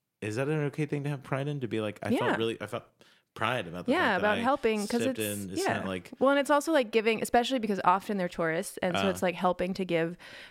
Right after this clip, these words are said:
Speaker 2: New Yorkers the better rap that we all deserve,
Speaker 1: True.
Speaker 2: you know, of showing that, like, we're helpful, we're kind, we'll stick out for each other.
Speaker 1: New York is
Speaker 2: Um,
Speaker 1: actually
Speaker 2: 'cause it's a very
Speaker 1: th-, one of the,
Speaker 2: kind
Speaker 1: it is, like, the
Speaker 2: place.
Speaker 1: nicest city that I, I,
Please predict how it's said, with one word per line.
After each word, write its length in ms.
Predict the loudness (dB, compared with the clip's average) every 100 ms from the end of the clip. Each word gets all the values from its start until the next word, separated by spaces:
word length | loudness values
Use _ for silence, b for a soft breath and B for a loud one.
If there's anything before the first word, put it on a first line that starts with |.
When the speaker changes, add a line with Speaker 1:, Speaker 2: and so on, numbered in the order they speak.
| 0
Speaker 2:
New 100 | 4
Yorkers 640 | 4 4 2 2 -2 -10 -20 _
the 140 | 0
better 300 | 4 4 4
rap 300 | 2 2 0
that 100 | -2
we 100 | 2
all 100 | 2
deserve, 500 | 0 2 2 2 2
Speaker 1:
True. 280 | 2 4 4
Speaker 2:
you 80 | 0
know, 180 | 0 0
of 100 | -2
showing 380 | 2 4 4 2
that, 120 | 0
like, 220 | 0 -2 -2
we're 120 | -2
helpful, 600 | 2 0 0 0 2 -2 -4
we're 220 | 0 0
kind, 400 | 0 0 0 0
we'll 80 | -2
stick 240 | -4 -2
out 180 | 0 0
for 80 | -2
each 140 | -4 -2
other. 380 | -2 -2 -4 -8 B
Speaker 1:
New 120 | -2 2
York 200 | 4 2 0 0
is 180 | 0
Speaker 2:
Um, 80 | 2
Speaker 1:
actually 500 | 0 0 0 -2 -2 -6 -12 _ -8
Speaker 2:
'cause 160 | -8
it's 120 | -6 -6
a 40 |
very 340 | -2 0 -2
Speaker 1:
th-, 120 | -4 0
one 200 | 4 6
of 200 | 4 2
the, 100 | 0
Speaker 2:
kind 180 | 4 4
Speaker 1:
it 100 | 4
is, 160 | 2
like, 140 | 2 0
the 100 | -2
Speaker 2:
place. 80 | 0
Speaker 1:
nicest 380 | 0 -2 -6 -4
city 520 | -2 -2 -2 -4 -8
that 320 | -2 -2 -2 -8 _ _ b b b b _ -2
I, 200 | -2 -2 -4
I, 220 | -4 -4